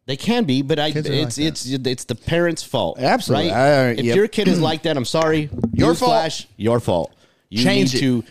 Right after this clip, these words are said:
Speaker 1: and I, and I can't understand it 'cause I'm not a parent, but I've watched it and I can see the awkward part of it. So I, I can understand the, the construct of it, but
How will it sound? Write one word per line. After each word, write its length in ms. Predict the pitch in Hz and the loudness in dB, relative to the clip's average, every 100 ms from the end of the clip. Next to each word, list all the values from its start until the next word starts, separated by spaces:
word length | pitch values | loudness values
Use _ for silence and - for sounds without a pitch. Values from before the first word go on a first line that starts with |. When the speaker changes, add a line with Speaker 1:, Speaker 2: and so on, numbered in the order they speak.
| _ | _
Speaker 1:
and 160 | - 143 | -6 -2
I, 100 | 143 | -2
and 300 | 147 - 127 | -2 -4 -4
I 100 | 127 | -4
can't 360 | - 175 180 - | -4 -2 -2 -2
understand 540 | 175 170 - 156 151 | -2 -2 -2 0 0
it 40 | |
'cause 160 | 123 117 | -2 -4
I'm 200 | 110 120 | -2 0
not 200 | 131 139 | 0 0
a 40 | |
parent, 380 | 131 131 127 104 | -2 -2 -2 -2
but 100 | 104 | -2
I've 140 | 101 90 | -4 -4
watched 500 | 107 123 131 - 113 | -2 0 0 -4 -6
it 20 | |
and 80 | 92 | -4
I 40 | |
can 160 | 110 104 | -8 -8
see 280 | - - 135 | -10 -6 -4
the 160 | 107 | -2
awkward 360 | 107 113 113 101 | -2 -2 -4 -6
part 240 | - 117 | -2 0
of 100 | 101 | 0
it. 160 | 92 76 | -2 -4
So 180 | - 92 | -2 -2
I, 200 | 95 85 - - _ | 0 -4 -10 -20 _
I 120 | - | -10
can 300 | 110 107 90 - _ _ _ _ - | -6 -4 -6 -8 _ _ _ _ -6
understand 520 | 131 123 - 127 120 | -2 -2 -2 -2 0
the, 100 | 104 | -2
the 160 | 95 101 | -2 -6
construct 600 | - 123 123 - 98 - | -4 -4 -2 -2 -4 -2
of 100 | 95 | -4
it, 140 | 92 | -2
but 180 | 98 95 | -4 -6